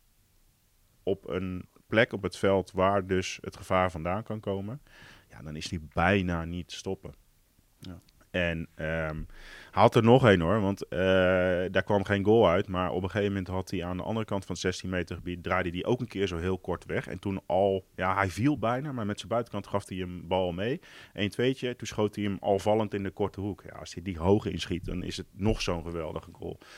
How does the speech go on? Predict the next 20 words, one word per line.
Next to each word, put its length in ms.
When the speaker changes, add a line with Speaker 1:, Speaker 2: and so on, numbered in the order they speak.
Speaker 1:
En 360
ik 140
vind 160
het 120
wel 480
echt 400
ontzettend 580
knap 400
dat, 420
dat, 460
eh, 640
ook 220
de 80
bondscoach 520
een 100
manier 420
heeft 220
gevonden, 600
ehm, 540
om 460